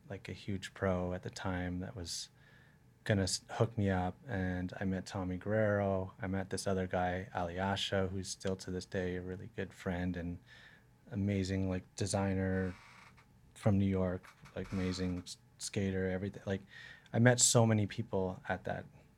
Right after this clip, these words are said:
at that camp. But, uh, yeah, I guess after, when I got home, I got a call from Tommy Guerrero, who's, like, one of my childhood heroes. And he was like, "Oh, we're starting this new,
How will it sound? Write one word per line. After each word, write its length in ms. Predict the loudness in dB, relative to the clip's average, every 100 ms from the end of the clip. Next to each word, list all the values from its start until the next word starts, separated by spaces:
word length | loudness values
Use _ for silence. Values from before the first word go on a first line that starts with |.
| -12
at 160 | -8 -4
that 180 | -6 -8
camp. 360 | -6 -4 -6 -8
But, 180 | -8 -6
uh, 160 | -8 -10 -14 -20 -20 -20 -20 -20 -20 2
yeah, 220 | 8 8
I 100 | 8
guess 300 | 6 6 6 2
after, 720 | 2 2 4 4 4 2 -2 -10 -20 -20 -20 -20 _ _ _ _
when 140 | 4 6
I 80 | 6
got 180 | 6
home, 260 | 6 8 8
I 120 | 6
got 140 | 4 0
a 40 |
call 260 | 0 0 0
from 260 | -2 -6
Tommy 300 | -4 -4 -4
Guerrero, 460 | -2 -2 -2 -4 -6
who's, 240 | -10 -10 -10
like, 200 | -12 -6
one 100 | -4
of 80 | -4
my 240 | -6 -8 -12 _ -18 -6
childhood 500 | -2 0 -2 -6 -6
heroes. 480 | -6 -4 -6 -8 -8
And 120 | -6
he 40 |
was 140 | -4 -6
like, 160 | -4
"Oh, 80 | -2
we're 140 | -2 -2
starting 400 | -2 -2 -2 -4
this 200 | -4 -2
new, 360 | -2 -2 -4